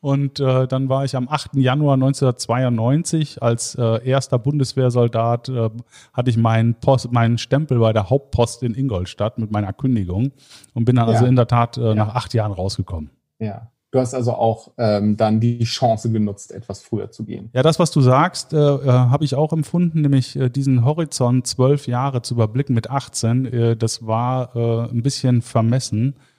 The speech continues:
Speaker 1: Und ich habe dann auch in der Tat, genau wie du, ähm, gemerkt, wie es ist, wenn man sich für irgendetwas, äh, ja, für zwölf Jahre verpflichtet,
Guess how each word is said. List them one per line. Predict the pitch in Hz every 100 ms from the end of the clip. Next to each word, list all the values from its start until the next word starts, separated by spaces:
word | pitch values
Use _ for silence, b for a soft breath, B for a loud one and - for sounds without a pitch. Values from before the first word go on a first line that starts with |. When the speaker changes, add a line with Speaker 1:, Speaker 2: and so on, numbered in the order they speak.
| b -
Speaker 1:
Und | 117
ich | 123
habe | -
dann | 127
auch | 120 139 123
in | 131
der | 117
Tat, | - 120 147 -
genau | 113 117 123
wie | 120
du, | 113 123 139 139 139
ähm, | 123 120 120 117 -
gemerkt, | 113 110 117 135 -
wie | 117
es | 113
ist, | 135 131
wenn | 123
man | 120 117
sich | 123
für | - 117
irgendetwas, | 131 135 120 120 120 117 - -
äh, | 123 113 107 b b b _
ja, | 113 110 107
für | - - 113
zwölf | - 110 131 143
Jahre | 127 123 127 120
verpflichtet, | 117 - 135 147 - 135 139 -